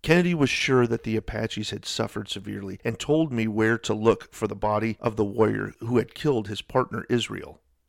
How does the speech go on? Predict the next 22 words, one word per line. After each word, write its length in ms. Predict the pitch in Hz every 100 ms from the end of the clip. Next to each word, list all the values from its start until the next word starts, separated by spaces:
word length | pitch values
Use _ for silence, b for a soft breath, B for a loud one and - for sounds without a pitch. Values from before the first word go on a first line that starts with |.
| _
Israel 600 | 160 190 151 117 113 123 117
had 140 | 107
received 520 | 110 - 127 123 123 -
a 120 | 107
death 380 | 101 113 107 -
wound 340 | 110 90 - -
in 140 | 107
the 80 | 98
head, 400 | - 101 - - -
which 360 | 127 131 - -
brought 420 | 104 110 131 -
him 280 | 127 123 139
to 200 | - 117
his 300 | 123 - -
knees. 480 | 101 92 - - -
But 360 | 120 131 110 -
before 460 | 110 - 135 147
he 160 | 147 156
gave 340 | 139 135 131
up 200 | 131 - -
the 140 | 110
ghost, 580 | 104 110 107 - -